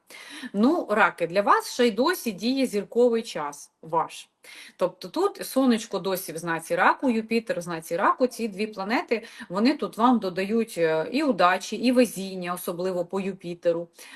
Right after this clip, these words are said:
Але, звісно, тут не треба тільки на Юпітер надіятися, в складних ситуаціях, е, треба якось і надіятись і на себе,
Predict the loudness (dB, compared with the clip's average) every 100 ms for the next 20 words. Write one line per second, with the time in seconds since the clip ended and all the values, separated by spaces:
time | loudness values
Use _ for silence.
0 | -6 0 2 4 4 4 2 -2 -2 -2
1 | -2 -6 -6 -8 -2 0 0 -4 -6 -6
2 | -6 -6 -8 -8 -4 -4 -4 -6 -4 -2
3 | -2 -2 -2 0 0 0 -4 -4 -2 0
4 | -2 -4 -8 0 2 2 0 -2 -2 -4
5 | -4 -4 -4 -4 -4 2 2 4 0 -2
6 | -6 -8 -10 -8 -8 -4 -4 -4 -10 -8
7 | -8 0 0 2